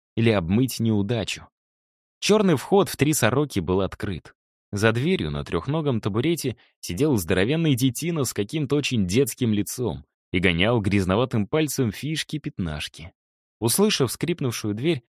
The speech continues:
он потянулся к прислоненной рядом с табуретом к стене дубинке, но, увидев меня, хватать ее не стал — только буркнул что-то, видимо, означающее приветствие.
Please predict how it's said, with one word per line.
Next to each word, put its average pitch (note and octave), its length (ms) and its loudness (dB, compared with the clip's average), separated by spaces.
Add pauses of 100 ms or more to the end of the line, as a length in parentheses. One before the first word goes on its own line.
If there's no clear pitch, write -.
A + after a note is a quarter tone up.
он F#3+ 220 4
потянулся F#3 600 2
к - 100 -4
прислоненной C#3 680 2
рядом D3 240 2
с A2 100 -4
табуретом B2 640 2
к - 40 -8
стене C3+ 360 0
дубинке, B2+ 680 0 (340)
но, A#2+ 180 4
увидев F#3 380 2
меня, D#3 300 2
хватать G#2+ 420 2
ее A2+ 140 4
не G2+ 140 4
стал — D3+ 380 0 (360)
только F#3 240 2
буркнул D3 600 2
что-то, E2 600 -4
видимо, G#2 440 0
означающее G2 760 -2
приветствие. F2 760 -2